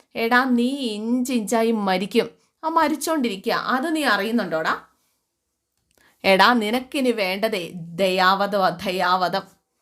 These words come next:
കിടത്തി നരകിപ്പിക്കാതെ നിന്റെ ജീവിതം അങ്ങ് എടുക്കലാ. അത് ചെയ്തു തരാൻ പോലും നിനക്ക് ആരുമില്ലടാ. നിനക്ക് വല്ലതും മനസ്സിലായോ? അപ്പോഴേക്കും നമ്മുടെ അപർണ ഓടി വന്ന്, "അച്ഛാ,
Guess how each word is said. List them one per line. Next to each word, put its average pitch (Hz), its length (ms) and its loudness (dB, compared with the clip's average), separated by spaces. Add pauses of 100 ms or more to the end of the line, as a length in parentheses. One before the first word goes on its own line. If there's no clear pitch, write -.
(600)
കിടത്തി 285 360 4
നരകിപ്പിക്കാതെ 220 1000 -2
നിന്റെ 254 240 0
ജീവിതം 196 580 -6
അങ്ങ് 185 180 -4
എടുക്കലാ. 175 440 -4 (340)
അത് 277 300 0
ചെയ്തു 254 380 0
തരാൻ 233 300 -2
പോലും 214 260 -2
നിനക്ക് 190 280 -2
ആരുമില്ലടാ. 202 760 4
നിനക്ക് 233 240 -4
വല്ലതും 277 280 -2
മനസ്സിലായോ? 214 840 -2 (340)
അപ്പോഴേക്കും 185 360 -2
നമ്മുടെ 190 180 4
അപർണ 180 220 2
ഓടി 214 260 2
വന്ന്, 220 180 4
"അച്ഛാ, 175 600 2